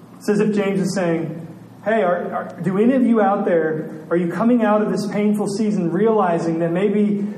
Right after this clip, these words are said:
your faith and trust in God's goodness and presence was not as robust as you thought it was?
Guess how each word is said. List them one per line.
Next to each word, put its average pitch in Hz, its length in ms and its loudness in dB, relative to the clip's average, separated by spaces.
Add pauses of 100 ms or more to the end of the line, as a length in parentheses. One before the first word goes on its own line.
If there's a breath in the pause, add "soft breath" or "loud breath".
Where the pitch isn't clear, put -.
(140 loud breath)
your 202 260 0
faith 214 340 2
and 185 140 -2
trust 214 360 -2
in 190 180 -2
God's 190 420 2
goodness 214 720 0 (260 loud breath)
and 190 220 -4
presence 202 540 0
was 165 120 -6
not 190 320 -2
as 180 240 -2
robust 175 540 -2
as 151 140 -6
you 151 80 -6
thought 139 240 -6
it - 60 -10
was? - 440 -16